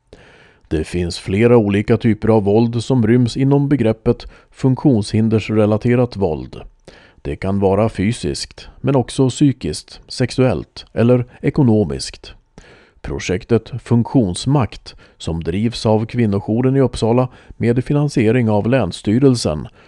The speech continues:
jobbar mot detta. Projektet fokuserar på våld mot kvinnor med funktionsnedsättningar,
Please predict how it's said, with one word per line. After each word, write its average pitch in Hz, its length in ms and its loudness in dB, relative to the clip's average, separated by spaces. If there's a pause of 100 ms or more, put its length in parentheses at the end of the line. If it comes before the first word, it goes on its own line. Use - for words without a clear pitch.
(140)
jobbar 120 520 4
mot 107 380 0
detta. 76 440 -4 (680)
Projektet 87 600 -4
fokuserar 117 580 0
på 117 160 0
våld 117 440 2
mot 117 200 0
kvinnor 113 580 0
med 117 260 0
funktionsnedsättningar, 98 1300 -4